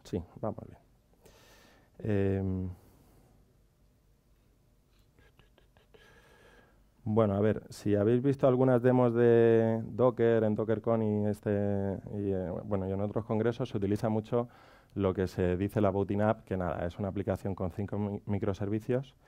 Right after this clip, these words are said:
que, pues nada, botas ahí entre dos alternativas y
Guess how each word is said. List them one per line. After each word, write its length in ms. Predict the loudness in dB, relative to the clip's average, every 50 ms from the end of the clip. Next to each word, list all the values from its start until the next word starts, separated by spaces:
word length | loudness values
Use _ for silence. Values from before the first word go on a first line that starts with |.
| _ -20 -20 _ _ _ _ _ _
que, 680 | 2 4 4 6 4 4 4 4 2 2 2 0 -2 -2 -6 -8 -10 _ _ _ _ _ _ _ _ -6
pues 120 | -4 -2
nada, 220 | -2 0 -2 -2 -2
botas 420 | -2 -2 -2 -2 -2 -4 -4 -2
ahí 320 | -2 -2 -2 -2 -2 -2 -4
entre 220 | -4 -4 -2 -2
dos 200 | -2 -2 -4 -4
alternativas 840 | -4 -4 -4 -4 -4 -4 -4 -2 -2 0 0 0 0 0 0 -2 -4 -6
y 380 | -4 -4 -4 -6 -6 -6 -8